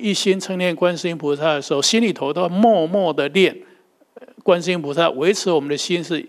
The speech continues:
一心不乱，那我们的心就不会跟贪嗔痴相应。那只要不跟贪嗔痴相应，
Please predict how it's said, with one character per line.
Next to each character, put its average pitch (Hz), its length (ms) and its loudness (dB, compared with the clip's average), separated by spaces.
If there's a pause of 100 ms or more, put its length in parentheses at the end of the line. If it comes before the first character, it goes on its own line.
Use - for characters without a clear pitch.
(120)
一 262 100 -6
心 180 240 0
不 156 140 -2
乱， 180 180 4 (540)
那 180 200 0
我 156 60 -2
们 147 100 -6
的 139 60 -4
心 165 240 -2
就 160 180 -2
不 151 120 -6
会 160 120 2
跟 156 200 -4
贪 151 200 -6
嗔 147 160 -8
痴 143 160 -8
相 139 280 -4
应。 147 180 -2 (360)
那 180 120 2
只 170 160 -4
要 175 100 4
不 180 140 -4
跟 202 220 2
贪 196 200 -2
嗔 175 40 -10
痴 185 280 -2
相 180 320 0
应， 196 160 2